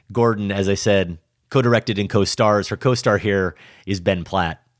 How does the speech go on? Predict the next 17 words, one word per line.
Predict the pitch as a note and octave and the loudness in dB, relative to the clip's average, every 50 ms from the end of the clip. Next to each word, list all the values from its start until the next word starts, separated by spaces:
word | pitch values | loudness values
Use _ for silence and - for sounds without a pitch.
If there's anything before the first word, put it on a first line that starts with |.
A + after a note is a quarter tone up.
| _ _ - | _ _ -2
They're | - G2+ F#2 | -2 -2 -2
teachers | - - - C3 B2+ A#2+ - G2 F2+ D#2+ | -2 -2 -2 0 0 0 0 -2 -2 0
at | F#2+ F#2 F2 | 0 0 0
this | - F2+ - - | 0 -4 -4 -4
failing | - - G2 G2 F#2 F2+ F2+ F2 F2 E2 | -2 -2 0 0 0 0 -2 -4 -4 -6
summer | - - - - G#2+ F#2+ F#2+ F#2 | -8 -6 -2 -2 0 0 0 -2
musical | F2+ F2+ F#2 F2 F2+ F2+ - F2 | -2 -2 -4 -4 -4 -4 -6 -6
theater | - - F#2 F2+ G2+ A2 A2 | -4 -4 -4 -2 -2 -2 -4
camp, | - - B2+ A#2+ A#2+ A#2+ A#2+ - - - - - - - _ _ _ - - | -4 -2 -2 0 0 -2 -4 -6 -16 -20 -20 -20 -20 -20 _ _ _ -10 -10
it's | A#2+ - - | -8 -6 -2
got | - B2 B2+ | 0 2 2
a | G#2 | 2
really | F#2 F#2 G2+ G#2 G2+ G#2+ | 2 2 0 2 2 0
good | G2 E2+ G2 G2 F#2+ | 0 2 2 2 2
ensemble | F#2 F2+ F#2 F2+ F2 - - - G2+ F#2 F#2 F2 D#2+ F2+ F2+ | 2 -2 -6 -6 -4 -4 -4 -2 -2 -2 -2 -2 -4 -6 -6
group | D#2 D#2+ F#2+ G2 F#2+ E2 - | -4 -2 -2 0 0 -2 -2
with | - E2+ D#2+ - | -4 -4 -4 -4